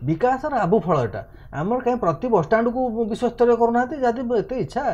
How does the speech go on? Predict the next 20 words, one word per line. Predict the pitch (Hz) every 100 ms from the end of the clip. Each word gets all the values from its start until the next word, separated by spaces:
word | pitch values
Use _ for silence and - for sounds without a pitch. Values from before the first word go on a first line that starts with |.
| - - -
ଆପଣ | 175 208 220
କଟକ | 160 165
ବସଷ୍ଟାଣ୍ଡକୁ | 175 160 196 196 202
କରନ୍ତୁ, | 233 240 135
ବାରିପଦା | 135 143 156 170
ବସଷ୍ଟାଣ୍ଡକୁ | 165 202 202 214
କରନ୍ତୁ, | 226 151
ବାଲେଶ୍ୱରକୁ | 139 151 180 185
କରନ୍ତୁ, | 185 233 214 -
ସମ୍ବଲପୁରକୁ | 143 151 165 190
କରନ୍ତୁ, | 185 233 214 175
କଳାହାଣ୍ଡିରେ | 156 156 165 165
ଭବାନୀପାଟଣା | 143 147 160 175 196
କରନ୍ତୁ, | 202 233 180
ବଲାଙ୍ଗୀରକୁ, | 160 170 202 233 247 - -
ଓଡ଼ିଶା | 277 254 277
ସାରା | 262 262
ଯେତେ | 208 165 269
ବସଷ୍ଟାଣ୍ଡ | 226 156 208 202
ଅଛି, | 143 -